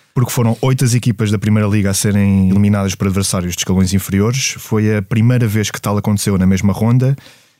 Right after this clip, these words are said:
E antes de passarmos à análise de alguns lances propriamente ditos,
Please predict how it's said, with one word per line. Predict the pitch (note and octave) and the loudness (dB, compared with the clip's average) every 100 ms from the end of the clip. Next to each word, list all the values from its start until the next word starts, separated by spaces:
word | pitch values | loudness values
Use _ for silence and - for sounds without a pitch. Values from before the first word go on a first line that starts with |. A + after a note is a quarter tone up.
| _ _ B2 | _ _ 0
E | C3 C3+ C#3 | 2 4 4
antes | C#3+ - | 2 0
de | |
passarmos | - B2+ B2 A#2 A2+ A2 | -2 -2 2 2 2 2
à | G#2+ G#2 | 0 2
análise | A2 G#2 G2 | 2 2 0
de | G2 | -2
alguns | G2+ G2 | 0 0
lances | F#2 F2+ F2 | 0 -2 -2
propriamente | F#2+ F2 F#2+ G2 F#2+ | -4 0 2 2 0
ditos, | A2+ A#2+ - | -2 -2 -8